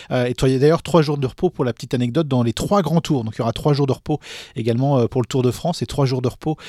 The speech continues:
euh, pour, euh, le Tour d'Espagne. Et, euh, bah, en fait, il y a trois jours de repos parce que, euh, le Tour d'Italie ne part pas d'Italie. Il partira de, de Hongrie. On part de, de Budapest, euh, cette fois-ci. Euh, c'est un beau, un beau petit pied de nez, d'ailleurs, euh, au covid, parce que, euh,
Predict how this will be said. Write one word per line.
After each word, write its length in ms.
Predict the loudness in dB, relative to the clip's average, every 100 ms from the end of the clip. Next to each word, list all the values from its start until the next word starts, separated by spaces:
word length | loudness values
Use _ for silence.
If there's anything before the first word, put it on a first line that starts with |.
| -18 -6
euh, 160 | -4 -2
pour, 300 | -2 0 2
euh, 180 | 2
le 140 | 0 -2
Tour 200 | -2 -4
d'Espagne. 460 | -4 -2 0 0 -2 -8 -6
Et, 220 | 0 4 4
euh, 220 | 4 2
bah, 100 | 0
en 40 |
fait, 160 | 0 -2
il 20 |
y 40 |
a 20 | 2
trois 160 | 4
jours 100 | 4
de 60 | 2
repos 160 | -2
parce 180 | -4 -4
que, 120 | 0
euh, 380 | 2 4 4 4 0 -8 -2
le 120 | 0
Tour 200 | 0 0
d'Italie 340 | 2 2 2
ne 80 | 0
part 220 | 0 -2
pas 100 | -2
d'Italie. 340 | -4 -2 -2 -2
Il 80 | -6
partira 340 | -6 -4 -2 0
de, 120 | 2
de 100 | 4
Hongrie. 480 | 4 4 2 -2 -4
On 60 |
part 160 | -2 0
de, 160 | 2 0
de 100 | 0
Budapest, 600 | 2 2 2 -2 -2 -6
euh, 80 |
cette 180 | -6 -6
fois-ci. 320 | -6 -6 -6 -8 -12 -8 -2
Euh, 160 | 0
c'est 140 | 0 -2
un 80 |
beau, 320 | 2 2 4 4
un 100 | 4
beau 120 | 0
petit 180 | 0 -2
pied 180 | 0
de 60 | 0
nez, 180 | 0 -2
d'ailleurs, 340 | -2 -2 0
euh, 140 | -2 0
au 120 | 0
covid, 320 | 2 2 2
parce 220 | -2 -8
que, 120 | -2
euh, 160 | 0 0